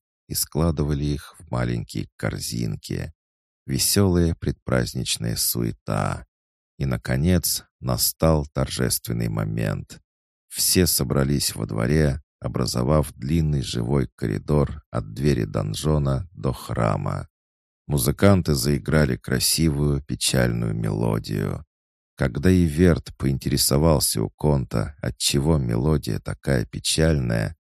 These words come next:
услышал в ответ, что это плач по загубленной молодости. Он так и не понял,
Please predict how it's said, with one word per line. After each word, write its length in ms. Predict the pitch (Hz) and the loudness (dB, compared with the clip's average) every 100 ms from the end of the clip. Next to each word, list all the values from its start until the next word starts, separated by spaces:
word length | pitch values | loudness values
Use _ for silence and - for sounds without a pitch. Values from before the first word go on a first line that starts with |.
| _ _ | _ _
услышал 640 | - - - 98 95 87 78 | -6 -4 0 0 2 2 2
в 40 | |
ответ, 500 | 76 - 78 73 - | 0 2 0 0 -6
что 280 | - - - | -12 -10 -4
это 300 | 76 101 - - | -2 -2 -6 -10
плач 500 | - 71 82 - - - | -4 0 0 -2 -10 -6
по 80 | 76 | -2
загубленной 680 | 65 62 65 57 60 58 58 | -2 -2 -4 -4 -2 -2 -4
молодости. 960 | 57 58 57 53 50 - - 53 50 - _ _ _ _ - | -2 -2 -2 -4 -4 -4 -4 -4 -4 -8 _ _ _ _ -4
Он 240 | 80 92 | -2 -2
так 260 | 85 87 - | 0 0 2
и 40 | |
не 140 | 85 90 | 0 0
понял, 600 | - 87 76 57 50 | 0 0 2 0 -6